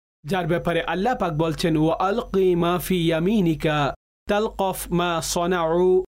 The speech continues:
ইন্নামা সনাউ কাইদু সাহির ওয়ালা ইউফলিহু সাহিরু হাইসু আতা।" ইরশাদ করলেন, "তুমিও সেটা নিক্ষেপ করো যা তোমার ডান হাতে রয়েছে,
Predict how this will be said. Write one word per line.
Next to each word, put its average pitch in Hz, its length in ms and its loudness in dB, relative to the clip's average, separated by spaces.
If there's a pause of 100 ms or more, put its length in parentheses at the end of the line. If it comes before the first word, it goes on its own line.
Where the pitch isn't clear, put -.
(160)
ইন্নামা 185 600 2
সনাউ 190 880 0
কাইদু 185 480 0
সাহির 196 680 -2 (400)
ওয়ালা 185 320 2
ইউফলিহু 196 680 0
সাহিরু 196 880 0 (260)
হাইসু 202 520 0
আতা।" 160 580 -2 (480)
ইরশাদ 147 460 0
করলেন, 156 440 2
"তুমিও 170 420 2
সেটা 147 640 0
নিক্ষেপ 202 500 0
করো 165 300 2
যা 151 140 0
তোমার 143 300 0
ডান 156 200 0
হাতে 143 220 0
রয়েছে, 123 440 0